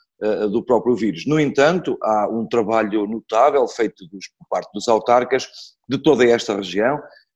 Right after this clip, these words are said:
acima de tudo o entendimento naquilo que era a aplicabilidade de algumas medidas, eh, eh, eh, relativamente à questão do confinamento e do isolamento social.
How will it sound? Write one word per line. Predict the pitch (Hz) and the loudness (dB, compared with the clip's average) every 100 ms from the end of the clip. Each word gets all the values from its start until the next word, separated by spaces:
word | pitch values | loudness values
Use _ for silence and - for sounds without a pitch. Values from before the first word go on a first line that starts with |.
| 120 | -4
acima | 110 147 143 | -2 -2 0
de | 160 | 2
tudo | 143 | 2
o | |
entendimento | 151 147 156 170 135 135 139 147 120 120 | 2 0 2 2 4 2 4 2 2 -2
naquilo | 113 127 123 | 0 0 0
que | 131 | 2
era | 120 | 2
a | |
aplicabilidade | 110 127 127 110 120 127 110 | 2 -2 0 2 4 4 4
de | |
algumas | 123 120 143 127 | 2 2 0 0
medidas, | 127 117 143 107 95 - _ _ _ - | 0 0 2 2 -2 -4 _ _ _ -4
eh, | 117 113 120 | -2 2 0
eh, | 117 117 110 | 2 2 4
eh, | 117 | 2
relativamente | 110 113 123 120 117 120 123 | 2 0 0 0 0 0 -2
à | 117 | -4
questão | - 113 | -4 -4
do | 117 | -2
confinamento | 123 120 131 120 127 120 98 120 | -2 -2 0 2 2 0 0 2
e | |
do | 113 | 2
isolamento | 117 117 110 110 107 | 0 0 0 0 -4
social. | 101 - 104 101 123 | -8 -4 2 2 2